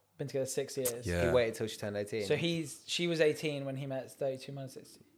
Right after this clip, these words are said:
Speaker 2: Yeah.
Speaker 1: Twenty-six and eighteen.
Speaker 2: Yeah, yeah, yeah.
Speaker 3: Continue.
Speaker 2: Uh, we've had a monogamous relationship so far,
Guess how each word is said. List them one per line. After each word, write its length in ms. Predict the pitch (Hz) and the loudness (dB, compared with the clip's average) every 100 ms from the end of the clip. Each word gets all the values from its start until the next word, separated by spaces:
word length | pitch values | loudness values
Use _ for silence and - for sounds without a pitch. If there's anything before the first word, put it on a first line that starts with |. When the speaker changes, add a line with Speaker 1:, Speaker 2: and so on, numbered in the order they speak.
| - | -8
Speaker 2:
Yeah. 60 | 156 | 0
Speaker 1:
Twenty-six 540 | 175 170 - 151 - | 2 2 2 0 0
and 80 | 139 | -4
eighteen. 380 | 131 135 127 127 87 | -4 -4 -6 -6 -8
Speaker 2:
Yeah, 60 | 78 | -6
yeah, 360 | 64 62 - - - - | -6 -8 -8 -10 -14 -12
yeah. 360 | 65 64 - 76 | -10 -10 -12 -12
Speaker 3:
Continue. 380 | 110 127 101 98 - - - - | -8 -6 -6 -8 -10 -12 -8 4
Speaker 2:
Uh, 300 | 104 104 101 | 8 10 8
we've 240 | 117 147 147 | 8 8 10
had 140 | 131 | 10
a 40 | |
monogamous 540 | 117 120 143 143 127 - | 10 8 8 8 6 6
relationship 560 | 117 117 - - 90 | 8 6 6 0 0
so 160 | - 85 | 0 0
far, 300 | - 90 | 0 0